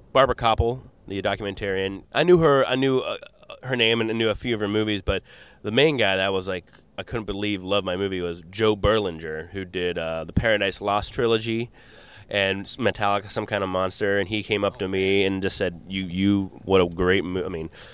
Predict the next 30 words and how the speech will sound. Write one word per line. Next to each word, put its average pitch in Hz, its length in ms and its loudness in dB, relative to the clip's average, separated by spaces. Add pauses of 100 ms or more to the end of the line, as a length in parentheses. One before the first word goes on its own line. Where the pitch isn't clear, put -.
(420)
he 110 140 -6
just 95 220 -10
loved 107 260 4
my 98 100 0
movie, 98 260 2
and 92 100 -2
that 98 120 0
was 98 260 -4 (580)
that 160 140 6
was 151 160 6
the 135 60 8
one 123 200 6
guy, 120 100 6
'cause 143 140 -2
I'm 143 80 0
not 160 140 -2
really 135 100 2
a 113 60 2
documentarian, 113 960 0 (200)
but 107 100 0
that 120 120 6
was 110 100 2
the 107 80 0
one 110 220 0
documentarian 98 580 -4
I 82 60 -8
was - 100 -12
totally 101 320 -2
familiar 95 400 -2
with, 104 240 -2